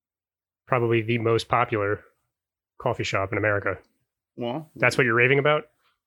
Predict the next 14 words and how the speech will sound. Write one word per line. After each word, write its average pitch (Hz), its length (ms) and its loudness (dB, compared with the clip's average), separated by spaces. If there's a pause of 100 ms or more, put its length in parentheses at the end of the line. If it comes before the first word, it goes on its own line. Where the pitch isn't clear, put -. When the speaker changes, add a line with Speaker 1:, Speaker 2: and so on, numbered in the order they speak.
(140)
Speaker 2:
No, 202 80 4
I'm 139 220 4
raving 156 160 4
about 139 160 2
the 120 80 0
mug 147 240 4
itself. 127 500 2 (520)
They 165 100 6
have 160 180 4
good 156 160 2
mugs. 139 400 0 (720)
Speaker 1:
It 127 160 -2
does 156 200 2
fit 147 340 2